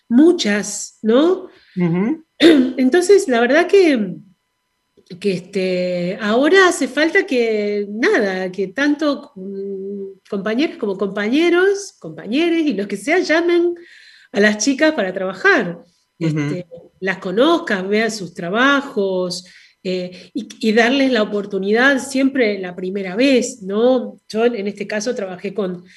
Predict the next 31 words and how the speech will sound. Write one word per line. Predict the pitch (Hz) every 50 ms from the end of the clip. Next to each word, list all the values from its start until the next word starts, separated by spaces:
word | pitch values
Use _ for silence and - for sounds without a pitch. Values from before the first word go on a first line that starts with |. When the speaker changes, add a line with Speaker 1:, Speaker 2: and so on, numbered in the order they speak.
| - - - _ _
Speaker 1:
en | - 180
el | 190 190
caso | 214 220 220 - - 254
de, | 226 220 202 190 185 180
de | 175 185 196
Ojos | 196 196 247 226
de | 214 185
Arena, | 175 185 208 240 269 269 269
con | 208 180 175 175
Connie | 202 202 196 202
Martin, | 196 202 202 214 214 - 269 247 233
que | - 170 165 165 165 165
Connie | - 190 202 214 220 208 180 170 170 170 - _ _ _ - - _ _ _ _ _
es | - 165 151 147
muy | 180 175 180 190
experimentada, | 175 175 - 170 165 156 156 160 - - 214 226 240 233
ha | 208 -
trabajado, | - 170 165 160 - - 185 175 165 156 147 160 156 156 - - _
Speaker 2:
Sí, | _ - - 156 147
sí. | 143 143
Speaker 1:
eh, | - - 151
con, | - 180 180 185 208 - -
con | 190 175 175
muchos | 170 175 190 190 180 - 185 151
directores, | 180 180 170 165 170 - - 269 269 277 285 277 269 254 240 220 208 196 190 185 175 170 - - - - 170
este, | 170 170 170 170 160 160 - _ 175 170 160 160 156 156
en | 160 156 165 170 160 147 147
Francia | - 202 208 214 208 196 208 - 180
inclusive, | 170 170 - 190 175 175 - - 277 285 277 269 262 247 233 233 226 220 214 214 208 214 - - - - - - _ _
este, | 196 175 - - _ _ - 180 180 170 170 170
bueno, | 175 208 226 214 196 180 165 165 175 - _